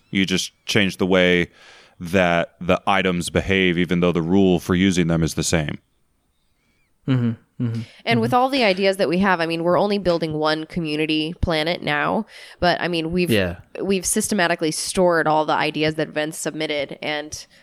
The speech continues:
Speaker 3: who knows what'll happen in the upcoming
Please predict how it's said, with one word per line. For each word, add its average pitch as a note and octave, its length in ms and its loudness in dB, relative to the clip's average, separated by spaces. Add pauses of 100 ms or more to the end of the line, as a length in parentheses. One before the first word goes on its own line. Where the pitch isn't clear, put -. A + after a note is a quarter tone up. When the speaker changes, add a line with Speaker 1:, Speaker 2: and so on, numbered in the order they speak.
(100)
Speaker 3:
who B3+ 140 0
knows - 560 -2 (260)
what'll E3 220 2
happen D3 460 -2 (480)
in D#3+ 180 -2
the D3 80 0 (160)
upcoming D3+ 640 -4